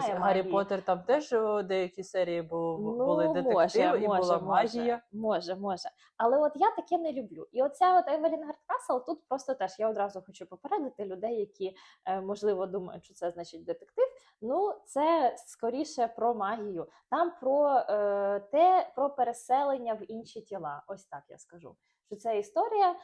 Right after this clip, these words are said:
Speaker 1: там, значить, е, людина, яка має розслідувати цю смерть Евелін Гардкасл, точніше, її попередити, якби, щоб вона не вмерла, е, ця людина, вона переселяється, типу, її, ну, як душа, свідомість, я не знаю, як це описати,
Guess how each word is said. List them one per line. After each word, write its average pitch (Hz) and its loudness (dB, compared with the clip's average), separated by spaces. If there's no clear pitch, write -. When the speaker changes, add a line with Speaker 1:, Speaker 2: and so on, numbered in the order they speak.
Speaker 1:
там, 277 4
значить, 226 -6
е, 196 0
людина, 220 -2
яка 190 -4
має 185 -2
розслідувати 165 -8
цю - -20
смерть - -8
Евелін 170 -10
Гардкасл, - -4
точніше, 196 -12
її 175 -10
попередити, 240 -2
якби, 190 -6
щоб 180 -16
вона 175 -10
не 160 -14
вмерла, 277 0
е, 180 2
ця 240 4
людина, 269 -2
вона 208 -2
переселяється, 196 -2
типу, 175 -12
її, 175 -8
ну, 180 -10
як 170 -8
душа, 196 -4
свідомість, 196 -6
я 160 -16
не 156 -18
знаю, 160 -20
як - -20
це - -20
описати, 226 -10